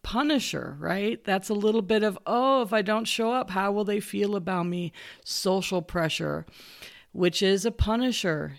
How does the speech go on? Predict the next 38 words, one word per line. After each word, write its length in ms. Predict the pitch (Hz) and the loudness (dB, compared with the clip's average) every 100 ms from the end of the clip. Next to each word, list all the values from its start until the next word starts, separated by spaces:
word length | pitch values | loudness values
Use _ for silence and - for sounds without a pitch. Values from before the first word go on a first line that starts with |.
| - | -12
You 120 | 185 | -6
know, 120 | 165 | -4
being 260 | 160 180 214 | 0 0 2
ostracized 800 | 180 240 - 277 - 233 226 - | 2 2 0 -2 0 0 0 0
by 80 | |
your 160 | 220 220 | 0 0
friends 480 | 190 269 320 254 175 | -2 -4 -2 -2 -4
is 120 | 196 | -8
punishing. 680 | - 220 311 285 175 139 147 | -4 -2 0 -2 -4 -4 -4
That's 280 | 160 165 - 160 | -2 -2 -4 -14
why 340 | - 175 190 196 | -4 0 2 0
high 220 | - 202 | -2 -2
school 420 | 220 - 190 196 | -2 0 2 2
and 80 | 196 | 0
junior 240 | 175 226 | -2 0
high 140 | 190 175 | 0 -2
school 260 | - 180 | -2 -4
sucked 380 | 175 - 175 - | -4 -2 -4 -4
for 160 | - 185 | -10 -10
so 400 | - 151 165 180 | -4 -2 0 0
many 240 | 175 185 | 0 -2
people, 500 | 185 196 - - - - - - - | -2 -4 -4 -8 -10 -16 -16 -18 -4
is 180 | 196 165 | -2 2
that 300 | 170 165 _ _ - | 0 0 _ _ -10
constant 760 | - - 196 220 214 202 160 | -10 -2 0 0 0 -4 -4
terror 400 | - 190 180 160 | -4 0 0 0
of 80 | 151 | 0
ostracization, 1700 | 147 151 156 - 156 - - - - 156 143 147 165 - 277 277 269 | 0 -2 -2 -8 -8 -10 -14 -14 -10 -10 -6 -4 -4 -4 -4 -4 -6
is 80 | 247 | -6
that 120 | - | -10
how 60 | - | -12
you 80 | - | -12
say 240 | - 196 | -10 -8
it, 140 | 233 - - - - - - | -10 -12 -16 -14 -14 -16 -20
from 400 | _ - 220 202 | _ 2 4 4
your 120 | 247 | 2
peer 360 | 214 262 320 320 | 0 2 2 0
group. 380 | 190 147 - | 0 -2 -2